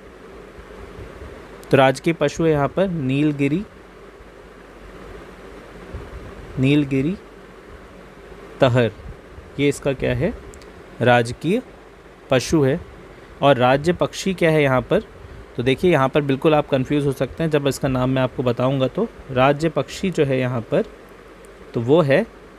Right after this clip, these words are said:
पन्ना कबूतर। अब देखिए यहाँ पर आप confuse हो सकते हैं बिल्कुल, क्योंकि म-, पन्ना जो है वो हमारे मध्य प्रदेश में है,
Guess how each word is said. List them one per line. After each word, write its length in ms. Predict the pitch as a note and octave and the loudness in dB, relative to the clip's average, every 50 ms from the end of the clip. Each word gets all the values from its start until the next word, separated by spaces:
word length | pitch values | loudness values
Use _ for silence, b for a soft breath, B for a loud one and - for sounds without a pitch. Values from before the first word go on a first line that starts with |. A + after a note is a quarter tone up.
| - - - - - | -20 -20 -20 -2 0
पन्ना 320 | C3+ B2+ C3 C3+ D#3 E3+ | 2 2 4 2 2 0
कबूतर। 500 | D#3 - B2+ A2+ A2 F#2 - - - A2 - - - - - - - - - | 0 0 -2 -2 -4 -6 -8 -8 -12 -12 -12 -14 -20 -20 -20 -20 -20 -14 -12
अब 60 | A2+ | -6
देखिए 280 | A2+ A#2+ A#2+ - A#2+ A#2 | -4 -4 -2 -2 -2 -2
यहाँ 240 | A#2 A#2 A#2+ A#2 | 0 0 0 0
पर 140 | A2+ C#3 C3+ | 0 2 2
आप 140 | C3+ C3+ - | 0 0 0
confuse 360 | - C3 B2 - C#3+ C#3 C3+ | -2 -4 -2 -2 0 0 2
हो 60 | C3+ | 0
सकते 300 | A#2+ - C3+ - - - | 0 0 -4 -4 -2 -2
हैं 60 | F#3+ F3+ | 0 0
बिल्कुल, 280 | F3 E3+ E3+ G3+ A3 G3+ | 0 0 0 0 0 0
क्योंकि 320 | - D3 - - C#3+ C#3+ | 0 -2 0 0 -2 -2
म-, 220 | - - C3 C3 | -2 -2 -4 -6
पन्ना 380 | - - C3+ B2+ B2+ C3+ D3 D3 | -4 -2 -2 0 0 2 0 2
जो 120 | C#3 D3+ | 2 2
है 140 | C#3+ C#3+ C#3+ | 2 2 2
वो 120 | C#3 C#3+ C#3 | 2 2 2
हमारे 320 | C3+ C3 C3 C3+ C3+ C3+ | 2 2 0 0 0 0
मध्य 240 | C3 B2 A#2 B2 C3 | 0 -2 -2 -2 -2
प्रदेश 400 | - C#3 C3+ D3 D3+ D3+ - - | -2 0 0 0 0 0 -2 -4
में 80 | E3 | -2
है, 120 | D#3+ F#3 | -2 -2